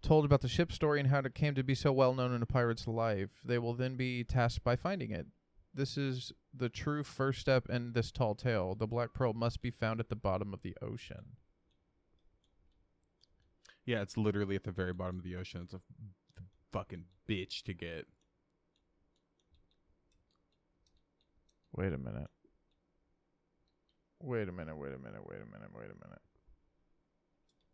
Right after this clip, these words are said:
Speaker 1: I'm so confused right now.
Speaker 2: About what?
Speaker 1: Standing at three hundred and fifty feet, Black Pearl is the world's largest sailing yacht and is estimated to have cost in excess of two hundred million dollars.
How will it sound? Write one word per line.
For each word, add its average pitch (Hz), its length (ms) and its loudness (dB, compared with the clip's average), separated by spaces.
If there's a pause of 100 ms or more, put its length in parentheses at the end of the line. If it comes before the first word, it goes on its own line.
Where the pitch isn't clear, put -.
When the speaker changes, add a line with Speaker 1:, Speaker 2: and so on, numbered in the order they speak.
(260)
Speaker 1:
I'm 123 120 -14
so 95 300 -6
confused 110 520 -4
right 139 160 0
now. 165 220 -2 (200)
Speaker 2:
About 98 220 -4
what? 90 160 -2 (2250)
Speaker 1:
Standing 160 420 2
at 147 100 2
three 160 160 6
hundred 160 200 6
and 135 80 0
fifty 151 220 2
feet, 135 280 0
Black 135 260 4
Pearl 139 260 4
is 131 100 0
the 123 100 0
world's 131 340 2
largest 127 460 4
sailing 127 400 2
yacht 110 440 4
and 127 120 0
is 117 140 2
estimated 120 540 2
to 127 80 0
have 120 160 4
cost 123 320 4
in 117 100 0
excess 117 340 0
of 120 120 -4
two - 120 0
hundred 120 220 0
million 117 260 -2
dollars. 117 460 0